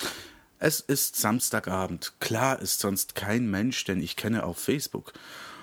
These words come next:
Und der eine, der es war, vielleicht immer noch ist, interessiert mich nicht. Ich habe ihm nichts zu sagen und will von ihm nichts erfahren und frage mich, warum ich ihn überhaupt in meiner Freundeliste dulde.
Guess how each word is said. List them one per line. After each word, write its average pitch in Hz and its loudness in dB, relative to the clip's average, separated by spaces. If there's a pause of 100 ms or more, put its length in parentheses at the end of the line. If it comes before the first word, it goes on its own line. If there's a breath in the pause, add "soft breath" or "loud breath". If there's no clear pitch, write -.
(100)
Und - 2
der 131 4
eine, 147 2
der 113 2
es 101 -2
war, 107 2 (200)
vielleicht 87 -2
immer 101 0
noch 82 -6
ist, - -2 (380 loud breath)
interessiert - 0
mich - -6
nicht. - -10 (600)
Ich 127 2
habe 131 4
ihm 135 2
nichts - 0
zu 127 0
sagen 156 0
und 127 0
will 147 4
von 131 -2
ihm 127 2
nichts - 0
erfahren 131 0
und 98 0
frage - 0
mich, 170 0 (440 loud breath)
warum 113 2
ich - -2
ihn 135 4
überhaupt 147 0
in 127 2
meiner 117 2
Freundeliste 101 0
dulde. 160 0